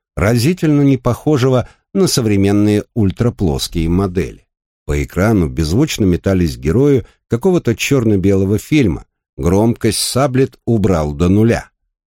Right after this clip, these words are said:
«А может, вы всё-таки выпьете?» «Большое спасибо», чуть поклонился Райдл, «но мне правда не хочется». «Джоэля я не предлагаю. Он у нас трезвенник, аллергия,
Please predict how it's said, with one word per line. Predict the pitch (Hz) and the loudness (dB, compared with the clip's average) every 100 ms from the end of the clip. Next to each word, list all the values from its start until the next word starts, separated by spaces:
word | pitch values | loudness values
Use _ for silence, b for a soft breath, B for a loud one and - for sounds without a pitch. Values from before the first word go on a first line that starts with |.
| _ _ _ _ | _ _ _ _
«А | 87 | -2
может, | 98 107 - | 0 0 -2
вы | 82 92 87 78 | -2 0 0 -2
всё-таки | - 101 - - | -2 -4 -2 -2
выпьете?» | 95 170 180 87 - - _ _ _ _ _ _ | 0 0 0 -4 -6 -18 _ _ _ _ _ _
«Большое | 135 131 110 107 85 | 0 0 0 0 -2
спасибо», | - 80 - 67 55 - _ _ _ | -2 -6 -4 -8 -10 -16 _ _ _
чуть | 98 82 | -4 -4
поклонился | - - 76 80 71 - 80 | -8 -4 -2 0 -2 -2 -2
Райдл, | 76 60 58 - _ _ _ | -2 -4 -10 -14 _ _ _
«но | 120 123 | 0 2
мне | 120 | 0
правда | 117 127 82 67 | 0 -2 -4 -6
не | 69 | -8
хочется». | - 65 - - - - _ _ _ _ _ _ _ _ _ _ _ 139 | -6 -8 -6 -8 -10 -12 _ _ _ _ _ _ _ _ _ _ _ -4
«Джоэля | 135 160 175 151 135 | 0 2 4 4 4
я | 127 131 | 4 2
не | 123 | 0
предлагаю. | 113 113 113 120 165 123 62 - _ _ _ _ | 0 0 0 2 0 0 -4 -14 _ _ _ _
Он | 208 175 | -2 2
у | 131 | 2
нас | 120 104 - | 2 -2 -4
трезвенник, | 156 196 175 78 69 65 - _ _ - | -2 0 0 -4 -8 -10 -14 _ _ -2
аллергия, | 104 101 92 90 185 214 143 | 0 2 0 0 2 2 0